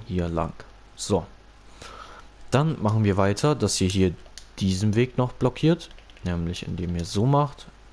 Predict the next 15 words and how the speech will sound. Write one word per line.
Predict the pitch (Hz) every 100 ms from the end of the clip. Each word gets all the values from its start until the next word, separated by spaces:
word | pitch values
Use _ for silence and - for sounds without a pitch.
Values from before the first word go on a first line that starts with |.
| -
Drei | - 92
Böden, | 87 107 117 127
drei | 110 90
Pyramiden, | - 95 90 123 156 160 - - - - - - -
drei | 92 90
Walls. | 87 113 180 220 - - - - - - - -
Und | 110 104
dann | 107 104
hier | 101
immer | 98 98
dasselbe | 92 - 110 104
Prinzip. | - 95 92 - 143 139 - - - - - - - - - - - - - -
Hier | - - 98 95 95 - - - -
drei | - 95 92
Böden, | 123 151 156 151 147